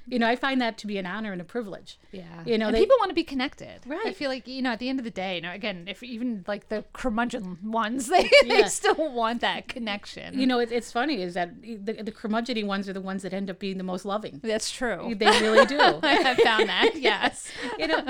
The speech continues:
Speaker 1: and they let you into their lives. They let you, you know, they let you have fun with them and learn so much about them. And with all the different organizations that we're in, I'm, I, I always, I always stand there and think to myself, like, I would have never met this per-,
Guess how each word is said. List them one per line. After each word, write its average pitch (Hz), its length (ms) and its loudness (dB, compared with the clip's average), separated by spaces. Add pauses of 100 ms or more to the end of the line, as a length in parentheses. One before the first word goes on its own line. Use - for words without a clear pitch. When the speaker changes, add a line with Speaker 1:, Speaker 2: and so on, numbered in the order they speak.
(280)
Speaker 1:
and 359 120 -2
they 392 100 0
let 403 180 0
you 381 80 0
into 370 140 -2
their 269 120 -2
lives. 240 320 0
They 226 80 -2
let 220 160 -2
you, 240 120 -4
you 240 100 -6
know, 220 60 -2
they 208 140 -2
let 226 140 -2
you 240 60 -6
have 214 180 -4
fun 214 240 -4
with 233 140 -4
them 262 240 -2
and 180 180 -6
learn 226 180 -2
so 233 120 -10
much 220 180 -8
about 208 320 -4
them. 262 220 -4
And 185 340 -8 (240)
with 247 140 -2
all 247 160 -2
the 247 100 0
different 220 320 -4
organizations 196 680 -4
that 196 140 -6
we're 202 140 -6
in, 220 160 -2
I'm, 180 260 -6
I, 208 220 -4
I 220 100 0
always, 247 320 -2
I 214 120 -2
always 220 300 -8
stand 214 380 -8
there 180 120 -6
and 165 80 -10
think 214 140 -10
to 180 80 -14
myself, 165 360 -12
like, 160 140 -12 (560)
I 233 60 2
would 285 100 -2
have 247 120 -2
never 220 180 -2
met 196 160 -4
this 175 140 -14
per-, 226 160 -8